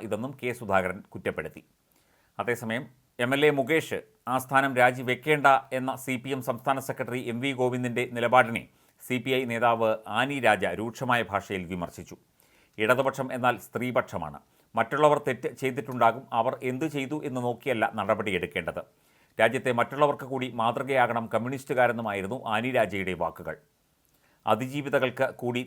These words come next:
നീതി ഉറപ്പാക്കുമെന്ന് സർക്കാർ അവരെ ബോധ്യപ്പെടുത്തണമെന്നും ആനി രാജ മാധ്യമങ്ങളോട് പ്രതികരിച്ചു. മുകേഷ് എം എൽ എ സ്ഥാനം രാജിവെക്കണം, അല്ലെങ്കിൽ സർക്കാരിന് മുകളിൽ നിഴൽ വീഴുമെന്നും ആനി രാജ പറഞ്ഞു. നീതി ഉറപ്പാക്കുന്നുണ്ടെന്ന് ഇരകൾക്ക് ബോധ്യം വരണമെന്നും ആനി രാജ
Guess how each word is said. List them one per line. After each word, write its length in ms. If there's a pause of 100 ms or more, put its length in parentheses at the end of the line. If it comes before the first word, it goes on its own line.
നീതി 240 (100)
ഉറപ്പാക്കുമെന്ന് 640 (140)
സർക്കാർ 340 (300)
അവരെ 180 (120)
ബോധ്യപ്പെടുത്തണമെന്നും 800 (140)
ആനി 200
രാജ 180 (220)
മാധ്യമങ്ങളോട് 640
പ്രതികരിച്ചു. 420 (800)
മുകേഷ് 340 (220)
എം 120
എൽ 80
എ 60
സ്ഥാനം 340
രാജിവെക്കണം, 500 (200)
അല്ലെങ്കിൽ 280 (160)
സർക്കാരിന് 480
മുകളിൽ 220 (420)
നിഴൽ 340
വീഴുമെന്നും 480
ആനി 220
രാജ 140 (120)
പറഞ്ഞു. 260 (540)
നീതി 360
ഉറപ്പാക്കുന്നുണ്ടെന്ന് 760 (160)
ഇരകൾക്ക് 440
ബോധ്യം 320
വരണമെന്നും 400 (100)
ആനി 200
രാജ 140